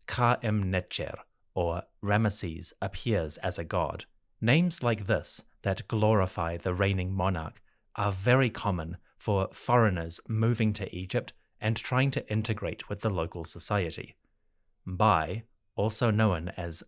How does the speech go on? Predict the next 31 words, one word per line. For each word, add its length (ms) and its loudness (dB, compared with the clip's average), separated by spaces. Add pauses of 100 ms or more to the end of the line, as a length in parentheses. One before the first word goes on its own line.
Ramesses 760 -2
appearing 520 -4
as 140 -4
a 60 -4
god, 380 -2 (480)
may 300 2
have 240 0
come 420 -2
from 260 -2
Canaan 600 -2
or 220 -4
Syria. 520 -2 (380)
This 260 2
was 180 -2
not 260 2
necessarily 760 0
a 80 -2
bad 300 0
thing. 300 -12 (640)
The 200 2
Egyptian 420 0
government, 480 -2 (200)
especially 760 0
during 340 0
the 100 -2
New 280 2
Kingdom 460 -4
period 480 -10 (100)
from 480 -4
fifteen 520 -2
hundred 420 -2